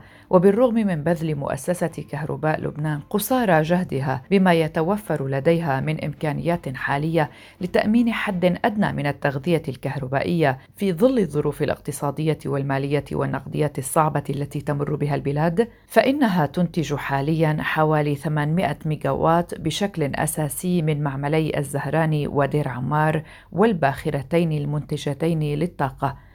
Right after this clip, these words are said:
ومع هذا، فقد كشفت المؤسسة إنه بإمكانها أن ترفع الإنتاج إلى حدود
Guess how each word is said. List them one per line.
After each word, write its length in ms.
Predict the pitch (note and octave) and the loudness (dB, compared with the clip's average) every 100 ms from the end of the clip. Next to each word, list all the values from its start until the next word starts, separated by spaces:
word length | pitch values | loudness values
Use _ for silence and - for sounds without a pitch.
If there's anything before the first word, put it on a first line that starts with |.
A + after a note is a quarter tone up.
| _ - | _ 4
ومع 520 | D#3+ E3 B2+ C3 D3+ | 6 6 2 -2 0
هذا، 240 | C#3+ C#3 C3 - - | 0 -2 -2 -14 -4
فقد 280 | F3 - - | -2 2 0
كشفت 520 | - G#3+ A3+ D3 - | 0 -2 -2 -2 -4
المؤسسة 760 | C3+ C#3 - D3+ E3+ D#3+ E3 D#3+ - - - | -4 -2 -2 -2 -4 0 -2 -2 -8 -12 0
إنه 280 | G#3+ G#3+ A3+ | 4 4 4
بإمكانها 920 | G#3+ G#3+ G#3 G#3+ D4 G3 D#3 C#3+ - | 0 -2 -4 -2 0 0 2 2 0
أن 140 | D#3 | -2
ترفع 420 | - G3+ - C3 C#3+ | -2 -2 -2 -2 -2
الإنتاج 600 | - D#3 D3+ F#3 F3 D#3 | -2 -4 -2 0 0 2
إلى 600 | D3+ - D#3+ D#3+ D3 D3+ | 0 2 2 2 2 0
حدود 580 | - D#3+ F3+ E3+ D3+ | -2 -2 0 -2 -2